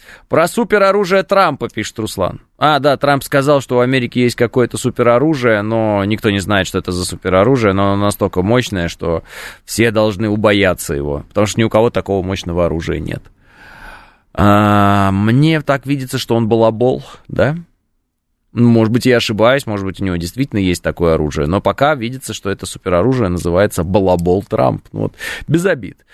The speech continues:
Он, конечно, на своем балабольстве классно умеет зарабатывать и нервы делать остальным. Я обратил на это внимание, и мне это в нем, э, ну, как бы, не то что нравится, но я это заметил. Это он умеет. Но оружия, похоже, что у них пока нет.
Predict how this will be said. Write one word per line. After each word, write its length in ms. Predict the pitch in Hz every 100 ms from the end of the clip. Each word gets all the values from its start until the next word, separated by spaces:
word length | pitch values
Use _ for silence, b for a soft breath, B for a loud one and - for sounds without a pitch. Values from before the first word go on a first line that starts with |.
| B B
Он, 280 | - 160 208
конечно, 500 | - 170 175 220 175
на 80 | 156
своем 320 | - 151 160
балабольстве 560 | 139 139 127 175 - 131
классно 400 | 123 143 135 120
умеет 320 | 120 120 98
зарабатывать 800 | 117 107 92 120 135 120 110 -
и 100 | 104
нервы 360 | 107 113 107 104
делать 340 | 101 95 92
остальным. 480 | 98 98 87 80 73
Я 160 | 87
обратил 380 | 98 107 101 90
на 80 | 85
это 160 | 80 92
внимание, 580 | 98 113 165 165 120
и 320 | - 117 120 B B B
мне 440 | - 113 131 202 185
это 340 | 160 175 139
в 80 | 113
нем, 320 | 135 151 139
э, 640 | 104 113 113 110 107 101
ну, 180 | 98 117
как 120 | 92
бы, 100 | 80
не 80 | 123
то 80 | 160
что 160 | 185 139
нравится, 560 | 139 131 101 - 87 b b _
но 120 | 110
я 160 | 139 170
это 100 | 156
заметил. 560 | 135 131 104 80 69 _ _ _ _ _ _ _ _ _ -
Это 260 | 107 151
он 120 | 151
умеет. 360 | 156 131 80 - B B B B B _
Но 300 | - 127 151
оружия, 320 | 143 160 151 131
похоже, 320 | 120 127 120
что 160 | -
у 40 | 110
них 140 | 110
пока 300 | 101 92 98
нет. 280 | 80 76